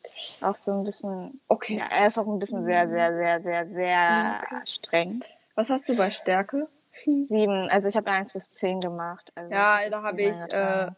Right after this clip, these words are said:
Speaker 2: äh, drei Komma fünf.
Speaker 1: Okay, kann man sagen. Klingt gut.
Speaker 2: Also es ist ungefähr gleich.
Speaker 1: Ja, kann sein.
Speaker 2: Ähm,
Speaker 1: Gut.
Speaker 2: okay, bei Sympathie hab ich,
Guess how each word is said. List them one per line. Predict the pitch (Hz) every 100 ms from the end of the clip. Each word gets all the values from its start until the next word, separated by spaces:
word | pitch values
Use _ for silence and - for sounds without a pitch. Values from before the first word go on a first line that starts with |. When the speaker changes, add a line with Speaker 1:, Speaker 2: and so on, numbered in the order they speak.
| _
Speaker 2:
äh, | -
drei | 202 196
Komma | - 190 196
fünf. | - 185 - - _ _ _ _ _ -
Speaker 1:
Okay, | 233 190
kann | - 208
man | 175 -
sagen. | - -
Klingt | 208 185
gut. | 156 175 269 - _ _ _ -
Speaker 2:
Also | 202 208 214
es | 220
ist | 202
ungefähr | 214 208 220
gleich. | 190 185 50 - - _ _ _ _ _ _ _ -
Speaker 1:
Ja, | 214 185 185 190 247 320 _ _ _
kann | - 180
sein. | 185 180 185 214
Speaker 2:
Ähm, | - 226 226 233
Speaker 1:
Gut. | 233
Speaker 2:
okay, | 226 233 240
bei | 220
Sympathie | 220 233 233 208 233
hab | 233
ich, | 202 -